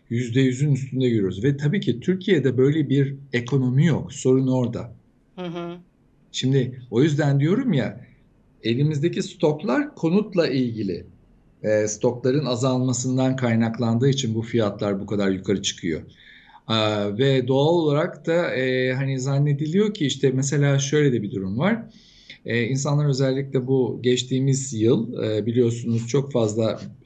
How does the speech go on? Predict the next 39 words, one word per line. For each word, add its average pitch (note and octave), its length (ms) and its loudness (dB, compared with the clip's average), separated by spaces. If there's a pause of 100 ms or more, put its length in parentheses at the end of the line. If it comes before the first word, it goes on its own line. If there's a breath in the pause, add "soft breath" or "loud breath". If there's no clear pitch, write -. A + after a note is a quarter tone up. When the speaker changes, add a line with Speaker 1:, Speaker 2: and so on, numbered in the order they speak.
Speaker 1:
ev A#2 160 4
aldılar, G2+ 460 -2
araba A2 340 -2
aldılar, G2 360 -2
sattılar F#2 640 -6
biliyorsunuz. A2 680 0 (360 loud breath)
Yani C#3+ 300 4
bunu F3 180 0
bir, F3 240 2
e, D3+ 100 0
iş D3+ 280 0
haline A2+ 340 0
getirdiler F#2 560 -12
maalesef. A#2 520 -6 (180)
Speaker 2:
Evet. F3 280 -6 (120)
Speaker 1:
E, C3 280 -4
herkes, D3+ 640 -2
e, A#2+ 340 -4
her, D3 120 0
e, B2+ 500 -2
neredeyse, C3 540 -2 (220)
e, A2 180 -2
beş C3+ 220 2
kişiden B2 480 0
biri B2 380 0 (280 loud breath)
galerici, B2+ 640 2 (120)
e, A#2 520 0
her C#3+ 200 2
beş C#3 200 4
kişiden C3 380 -2
biri F3 120 0
emlakçı E3 140 0
oldu. E3 100 4
Speaker 2:
Komisyonculuk B3 760 0
yapmaya E3+ 320 2
Speaker 1:
Ay-, D#3 60 2
emlakçı D#3 300 -4
Speaker 2:
başladılar. C#3 360 -4
Speaker 1:
oldu. F#2 100 -10